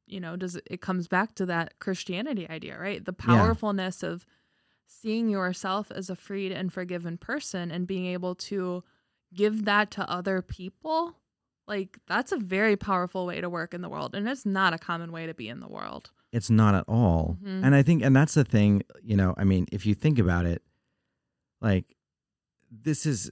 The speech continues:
Speaker 2: this is so counterintuitive. Like, we're like, "Oh, well, this is a parable, so blah, blah, blah." But, like, can you imagine a business person forgiving a billion dollar debt?
Speaker 1: No.
Speaker 2: Right?
Speaker 1: Why would they? 'Cause it doesn't benefit
Speaker 2: And this is
Speaker 1: themselves.
Speaker 2: maybe even more than that. So, like,
Speaker 1: Mm-hmm.
Speaker 2: eh,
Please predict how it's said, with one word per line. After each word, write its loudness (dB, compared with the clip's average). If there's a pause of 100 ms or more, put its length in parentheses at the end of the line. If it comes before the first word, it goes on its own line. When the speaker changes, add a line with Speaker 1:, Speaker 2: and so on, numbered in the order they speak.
(140)
Speaker 2:
this -4
is -2
so 2
counterintuitive. 4
Like, 0 (540)
we're 6
like, 6
"Oh, 4
well, 6
this 0
is 2
a 6
parable, 2
so -2
blah, 0
blah, 2
blah." 2
But, -2
like, 0 (120)
can 0
you 6
imagine 4
a 6
business 0
person 0
forgiving 2 (380)
a -4
billion 4
dollar 2 (120)
debt? -2 (400)
Speaker 1:
No. -12 (420)
Speaker 2:
Right? 0 (120)
Speaker 1:
Why -6
would -8
they? -10
'Cause -10
it -6
doesn't -8
benefit -8
Speaker 2:
And 6
this 6
is 2
Speaker 1:
themselves. 6
Speaker 2:
maybe 6
even 6
more 6
than 4
that. 0
So, 0
like, 2
Speaker 1:
Mm-hmm. -6
Speaker 2:
eh, -8